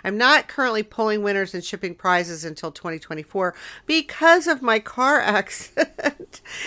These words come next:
So I'm, I'm a little, I'm not walking yet, although, uh, in a week and a half or so I'll be walking. Uh, so I'm holding the pulling of the winners and notification and shipping of the prizes until later in twenty twenty-four. But go ahead and enter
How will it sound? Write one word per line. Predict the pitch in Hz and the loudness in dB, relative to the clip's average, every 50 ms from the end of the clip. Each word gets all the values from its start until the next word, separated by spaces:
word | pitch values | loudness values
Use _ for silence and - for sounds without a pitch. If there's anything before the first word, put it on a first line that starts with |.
| 311 269 - | -10 -10 -6
So | - - 285 247 240 | 0 2 6 8 8
I'm, | 226 220 220 - | 8 8 6 4
I'm | - 208 202 | 0 0 0
a | 202 202 | 2 2
little, | 202 214 220 226 226 226 226 226 226 - - - | 2 2 2 2 2 4 4 4 2 0 0 -2
I'm | 208 208 196 | -2 0 2
not | 208 214 226 - | 2 2 2 4
walking | 202 254 254 262 254 - 254 214 | 6 6 6 6 6 2 -4 0
yet, | 208 202 196 196 | 2 2 2 2
although, | 190 180 190 196 196 196 190 190 196 - - - - | 0 0 0 0 0 0 0 -2 -6 -10 -14 -8 -4
uh, | - 185 180 170 - - | -2 -2 -2 -4 -4 -6
in | - 190 | -6 -4
a | 196 | -4
week | 185 190 226 220 214 - - | -2 -4 -4 -6 -6 -8 -6
and | - 190 180 | -6 -4 -4
a | 190 | -2
half | 196 202 190 190 - | -2 -2 -2 -2 -4
or | - 175 | -8 -10
so | 180 - 185 170 | -8 -4 -2 -2
I'll | 165 165 | -2 -2
be | 160 - 170 | -4 -6 -8
walking. | 160 165 170 165 165 - 175 165 - _ _ - - - - - - - _ - | -6 -4 -4 -4 -4 -8 -14 -16 -16 _ _ -20 -20 -20 -18 -20 -20 -12 _ 2
Uh, | 185 175 170 175 165 151 - - - - _ - - - - - | 4 4 6 6 4 2 0 -4 -16 -20 _ -20 -20 -20 -20 -16
so | - - - 185 | -8 -2 2 4
I'm | 175 175 180 175 165 - - | 6 6 4 2 -2 -8 -10
holding | - - 220 220 226 208 214 202 196 165 | -2 2 2 4 4 4 2 0 -2 -4
the | - - 180 170 160 - - | -4 -2 -2 -2 -2 -4 -6
pulling | - - 220 208 208 190 190 | -4 -2 0 0 0 0 -2
of | 165 | -2
the | 175 175 | -2 -2
winners | 175 180 175 175 175 170 - - | -2 -2 -2 -2 -2 -4 -4 -6
and | 160 151 | -6 -4
notification | 165 170 170 160 - 160 - 180 170 160 - - 165 151 | -2 -4 -4 -4 -8 -10 -6 -6 -4 -4 -6 -6 -8 -8
and | 143 139 | -10 -10
shipping | - 160 - - 143 | -10 -12 -12 -10 -10
of | 143 135 | -10 -10
the | 131 | -10
prizes | - - 160 147 143 143 139 139 131 - - | -6 -4 -4 -2 -2 -4 -6 -10 -12 -12 -12
until | 131 143 139 - 156 151 143 139 - - - - - - | -12 -12 -10 -8 -6 -6 -6 -8 -10 -16 -18 -18 -12 -4
later | - 214 208 196 185 | -2 0 2 2 0
in | 170 | -2
twenty | 160 - - 180 170 165 | -4 -6 -8 -6 -6 -6
twenty-four. | 160 - 165 151 156 151 - 165 156 | -8 -8 -8 -8 -8 -8 -6 -8 -8
But | 160 165 | -6 -4
go | - 240 254 | -2 -2 0
ahead | 269 269 269 247 | 2 2 2 0
and | 247 196 | 0 0
enter | - 180 233 285 285 - 240 185 175 180 214 254 | 0 0 0 0 0 2 2 4 6 6 4 2